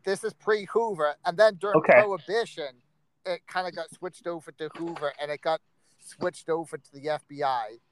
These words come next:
Speaker 1: And I think one of their first jobs was to investigate, like, a prostitution house, which I just found funny, like, like, of course it is. <laughs> Like, I'm sure that was, like, of all the things to investigate, just like, "Yeah, yeah, we gotta check out this house of prostitution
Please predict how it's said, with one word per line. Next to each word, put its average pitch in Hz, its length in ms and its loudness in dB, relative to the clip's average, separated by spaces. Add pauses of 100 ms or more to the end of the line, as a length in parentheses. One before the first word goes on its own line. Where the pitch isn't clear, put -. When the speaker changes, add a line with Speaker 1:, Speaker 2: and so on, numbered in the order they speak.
(360)
Speaker 1:
And 180 80 -2
I 185 80 2
think 247 240 -2
one 247 200 -2
of 277 100 -8
their 233 140 2
first 202 500 -2
jobs 156 500 -2
was 160 180 -6
to 170 120 -6
investigate, 160 680 -8
like, 151 160 -6
a 123 40 -14
prostitution 147 760 -8
house, 170 320 2
which 147 120 -14
I 135 100 -6
just - 200 -14
found 156 280 -8
funny, 135 360 -6
like, 120 320 -8 (560)
like, 180 160 0
of 160 80 -10
course 135 340 -4
it 160 120 -6
is. 185 400 -2 (600)
<laughs> - 80 -8
Like, 202 180 6 (540)
I'm 180 140 6
sure 208 400 2
that 190 180 -2
was, 170 180 -8
like, 165 260 -4 (840)
of 175 120 -12
all 202 120 -4
the 185 100 -8
things 190 200 -12
to 175 120 -10
investigate, 151 600 -10
just 151 160 -12
like, 156 140 -8
"Yeah, 220 140 4
yeah, 202 160 0
we 165 100 -4
gotta 175 140 0
check 180 180 -8
out 170 140 -10
this 156 140 -6
house 170 260 -2
of 135 100 -18
prostitution - 760 -8